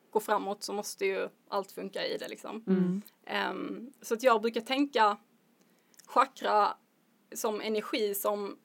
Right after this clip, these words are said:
Speaker 1: rinner, alltså, fritt i hela kroppen.
Speaker 2: Mm.
Speaker 1: Från huvudet ner till fötterna.
Speaker 2: Mm.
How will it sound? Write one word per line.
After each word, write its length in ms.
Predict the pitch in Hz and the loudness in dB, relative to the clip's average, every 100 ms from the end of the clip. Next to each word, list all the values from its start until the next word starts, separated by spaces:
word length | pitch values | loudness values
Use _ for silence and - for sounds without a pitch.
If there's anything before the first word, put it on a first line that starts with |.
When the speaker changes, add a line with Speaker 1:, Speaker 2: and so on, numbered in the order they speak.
| _ | _
Speaker 1:
rinner, 600 | 208 240 240 214 202 196 - - _ _ | -6 -2 0 0 0 -2 -6 -20 _ _
alltså, 240 | - - 208 | -8 -4 -4
fritt 360 | - 285 - _ | -4 -6 -6 _
i 140 | 220 | -2
hela 180 | 214 214 | 0 0
kroppen. 500 | 220 240 - 196 226 - - | -2 -4 -4 -6 -6 -10 -6
Speaker 2:
Mm. 300 | 170 165 202 | -4 -4 -6
Speaker 1:
Från 140 | 233 220 | -4 -2
huvudet 480 | 226 202 196 - | -2 -4 -4 -6
ner 140 | 196 190 | -8 -8
till 240 | - 277 | -8 -8
fötterna. 500 | - 262 - - 226 - | -8 -8 -8 -8 -8 -2
Speaker 2:
Mm. 280 | 269 294 | 0 0